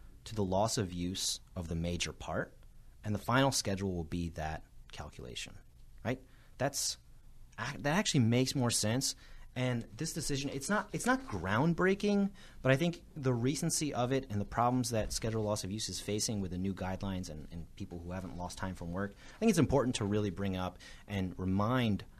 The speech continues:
our clients, employers, and maybe, I guess, remind people who aren't our clients,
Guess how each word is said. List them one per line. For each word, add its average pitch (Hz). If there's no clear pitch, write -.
our 98
clients, 90
employers, 90
and 85
maybe, 85
I -
guess, -
remind 82
people 82
who 87
aren't 196
our 165
clients, 147